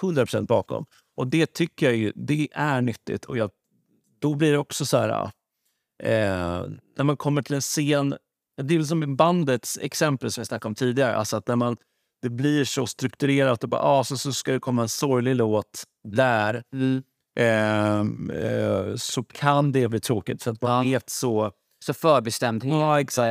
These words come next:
Speaker 2: är förutbestämd.
Speaker 1: Ja, ja, exakt. Att
Speaker 2: Samma
Speaker 1: det
Speaker 2: som för oss.
Speaker 1: Precis. Då, då, det är i längden när man gör flera föreställningar, så till slut så känner man så här, nu improviserar inte jag längre. Jag gör en färdigskriven föreställning.
Speaker 2: Ja.
Speaker 1: Och med, med, med det sagt,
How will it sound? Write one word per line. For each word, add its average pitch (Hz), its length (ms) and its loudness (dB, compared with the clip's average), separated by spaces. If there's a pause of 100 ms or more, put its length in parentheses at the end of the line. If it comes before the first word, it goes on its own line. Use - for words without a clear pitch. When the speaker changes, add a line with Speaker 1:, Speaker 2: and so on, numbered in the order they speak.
Speaker 2:
är 117 40 -4
förutbestämd. 110 520 -2
Speaker 1:
Ja, 151 180 2
ja, 143 140 2
exakt. 120 340 -4
Att - 60 -6
Speaker 2:
Samma 120 180 0
Speaker 1:
det 131 60 0
Speaker 2:
som 110 180 0
för 110 180 0
oss. 101 280 -4 (120)
Speaker 1:
Precis. 135 580 -2 (540)
Då, 143 220 -2
då, 139 240 -2
det 143 200 -4
är 165 100 -2
i 156 100 0
längden 147 480 2
när 117 60 2
man 123 100 2
gör 117 80 2
flera 151 400 0
föreställningar, 113 600 2
så 117 160 -6
till 123 160 -4
slut 117 240 0
så 113 140 -2
känner 113 260 0
man 107 160 2
så 113 100 -2
här, 104 180 0 (260)
nu 139 140 0
improviserar 143 540 2
inte 110 140 -2
jag - 120 -2
längre. 101 440 -4
Jag 58 680 -2
gör 123 420 2
en 110 140 0 (500)
färdigskriven 104 640 0
föreställning. 120 680 0
Speaker 2:
Ja. 113 280 0 (420)
Speaker 1:
Och 156 120 0
med, 160 260 2
med, - 180 -6
med 170 220 2
det 156 260 2
sagt, - 400 -2